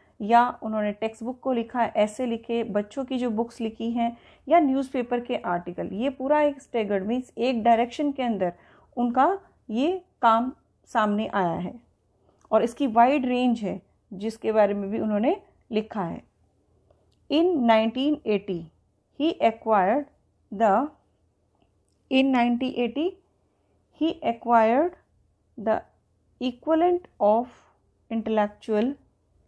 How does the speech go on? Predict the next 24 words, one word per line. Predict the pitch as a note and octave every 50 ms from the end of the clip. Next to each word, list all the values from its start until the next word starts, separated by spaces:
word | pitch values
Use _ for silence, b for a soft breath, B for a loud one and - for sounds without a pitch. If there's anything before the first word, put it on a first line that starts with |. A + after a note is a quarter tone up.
| _ _ _ _ _ _ _ _ _ _ _ _ _ _ _ _ _ _ _
super, | _ - - C#4 C4 B3 - D4 C#4+ C4+ - - _ _ G#3+
superstardom | - - B3+ A#3 A#3+ D4 D4+ C#4+ D4 - - A#3+ G3+ F#3+ F#3+ F#3+ G#3 A#3 C#4 D#4 - _ _ _ _ _ -
with | F#3+ F3+ A#3 B3+ A3 G3
the | G#3+ G#3+ A3
publication | A3 - G#3+ G#3+ F#3+ G3+ G#3 G#3+ - G3 A3 G#3+ - C#4 C#4+ C#4+ -
of | A3 G#3 G#3+ G#3+ G#3+ G3+
The | F3+ G#3
Name | G3 G#3 G3+ G#3+ A3+ A#3+ C4 C#4 C4+ - -
of | - A3 G#3+ G3+ F#3+
the | G#3+ G#3+
Rose, | A3 B3 A#3+ G#3 F3 E3+ - - _ _ _ _ _ _ _ _ _ _
which | G#3 A3+ B3
sold | B3 - - - A#3 G#3+ A3+ B3+ C4 C#4 - _ _ _
more | A3+ G#3 G#3 A3 B3 C#4 D#4
than | C4 A3+ A#3+ B3 B3+ B3+ B3+ - _ _
ten | B3 B3+ D4 D#4+ D#4 C#4 B3
million | A3 A3 A3 A#3+ C4 C4+ B3+
copies। | - - F#3 F3 - - - - - - - _ _ _ _ _ _ _ _ _ _ _
In | G#3+ A#3+ B3 B3
nineteen | A#3+ A3+ A#3 A#3 A#3 B3+ C4+ C#4 C4+
eighty, | C4 B3 B3 D#4 E4+ G4 A4 b b b b b b b b _
he | C#4 D4+ E4 - -
acquired | - A3 A3 - - A3 G#3 G3 G#3 B3 E4 F4+ F4 - _ _ _ _ _ _ -
the | G#3+ G3 B3 C4